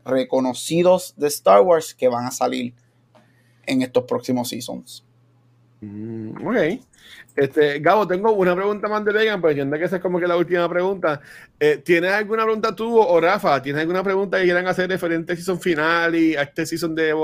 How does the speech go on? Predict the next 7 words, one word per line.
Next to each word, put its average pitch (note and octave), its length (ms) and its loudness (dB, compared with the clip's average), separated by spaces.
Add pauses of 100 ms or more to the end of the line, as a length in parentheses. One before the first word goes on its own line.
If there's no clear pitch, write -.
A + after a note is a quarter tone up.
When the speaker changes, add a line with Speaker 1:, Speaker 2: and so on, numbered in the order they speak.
(140)
Speaker 2:
de D3+ 120 -4
Mandalorian D3+ 760 0 (400)
o B2+ 60 -4
algo C#3 140 0
así? D3+ 260 -2 (3250)
Speaker 1:
Ah, D#3 840 -4
no, F3+ 400 -2